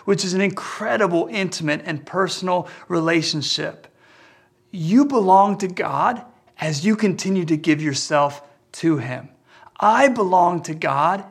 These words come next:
as I continue to give myself to Him. And yes, that means sometimes saying no to the flesh.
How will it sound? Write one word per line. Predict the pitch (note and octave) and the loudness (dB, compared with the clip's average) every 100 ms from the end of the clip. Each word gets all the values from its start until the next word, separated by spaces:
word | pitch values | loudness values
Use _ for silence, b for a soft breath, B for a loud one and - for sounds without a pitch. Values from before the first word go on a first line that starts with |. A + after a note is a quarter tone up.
| - | -8
as | D3+ | -4
I | E3+ E3+ G3+ | 0 0 0
continue | F#3+ D#3+ - E3 E3 E3+ D#3+ B B B _ | -4 -6 -6 -4 -4 -4 -8 B B B _
to | F#3+ | -10
give | F3 F3+ D#3+ | -4 -2 0
myself | E3 D#3 D3+ E3 D#3 D3+ - | 0 0 0 0 0 0 -8
to | F3 D#3+ | -2 -2
Him. | D3 | 0
And | D3 D#3 | -2 0
yes, | F#3+ F#3 - | 2 2 2
that | F#3 F3+ | 2 2
means | F3+ G3+ A3+ F#3 | 2 0 0 0
sometimes | - F3 D3+ D#3+ E3 D#3+ B B | 0 -2 0 0 0 -2 B B
saying | - - F3 F3 F3+ E3 B - | -18 -4 0 0 -2 -4 B -6
no | D3+ E3+ G#3 | 2 4 4
to | G#3 E3+ | 2 -4
the | D#3+ | -6
flesh. | B2+ - C#3+ - - | -8 -6 -6 -6 -12